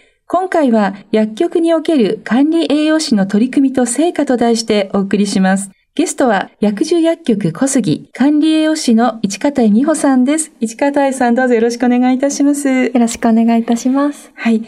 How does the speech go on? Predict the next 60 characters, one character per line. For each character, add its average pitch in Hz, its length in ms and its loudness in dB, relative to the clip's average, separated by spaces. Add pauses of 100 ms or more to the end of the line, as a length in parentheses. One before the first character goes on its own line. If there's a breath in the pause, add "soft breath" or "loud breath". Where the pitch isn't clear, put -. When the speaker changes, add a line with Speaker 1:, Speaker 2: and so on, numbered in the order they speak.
(140 loud breath)
Speaker 1:
え 214 260 2
ー、 - 40 2
薬 208 180 0
局 339 220 -2
の 339 100 2
現 277 220 2
場 294 140 2
で 277 100 2
活 196 280 -4
躍 277 160 -2
す 247 140 -2
る 233 120 0
管 214 240 0
理 262 80 0
栄 262 80 2
養 254 180 0
士 233 100 -8
と 180 100 0
は 160 140 0
ど 170 180 -8
の 190 120 0
よ 254 140 2
う 320 40 2
な 247 260 0
お 190 40 -4
仕 220 120 -6
事 196 200 -2
に 175 80 0
な 175 100 -2
る 240 100 2
ん 233 40 2
で 220 60 2
し 214 120 -2
ょ 185 60 0
う - 20 -4
か。 170 220 -2 (160 loud breath)
え 190 60 0
ー、 170 40 -4
市 170 120 -10
方 185 260 -2
さ 165 160 -2
ん 156 100 2
の 196 220 0
日 151 240 -4
常 220 160 2
業 254 160 0
務 302 200 0
を 214 60 0
ご 190 100 0
紹 196 200 -2
介 208 160 -2
い - 20 -2
た 214 80 -2
だ 220 120 0
け 233 100 0
ま 240 100 2
す 240 100 -10
か。 254 100 0 (380)
Speaker 2:
は - 120 -4
い、 294 100 -8